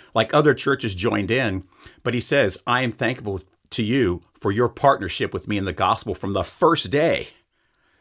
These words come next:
until now." And even when he was talking to the Corinthians about their giving and generosity, he says, "I need you to be more like these churches in Asia Minor." So here's a church full of orphans and widows,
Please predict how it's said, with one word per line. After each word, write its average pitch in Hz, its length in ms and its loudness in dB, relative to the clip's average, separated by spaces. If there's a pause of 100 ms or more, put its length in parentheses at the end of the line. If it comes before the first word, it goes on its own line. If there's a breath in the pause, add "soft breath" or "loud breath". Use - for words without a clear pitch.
(200)
until 104 360 0
now." 110 400 -4 (640 loud breath)
And 127 200 0
even 165 240 4
when 143 120 2
he 135 40 0
was 127 140 -2
talking 135 320 0
to 113 80 -6
the 110 80 0
Corinthians 120 640 -2
about 101 300 -2
their 117 160 0
giving 95 420 0
and 85 80 -2
generosity, 90 640 -2
he 95 40 -6
says, 98 200 -2
"I 117 100 0
need 110 320 -2
you 147 80 0
to 151 100 2
be 87 360 -4 (240 loud breath)
more 117 200 2
like 110 260 2
these 120 200 -2
churches 117 460 -2
in 104 100 0
Asia 104 280 -2
Minor." 101 460 -4 (380 loud breath)
So - 160 -4
here's 151 240 0
a 123 60 0
church 135 300 -2
full 98 160 -2
of 80 140 -4
orphans 139 600 -4 (340)
and 82 140 -12
widows, 127 560 2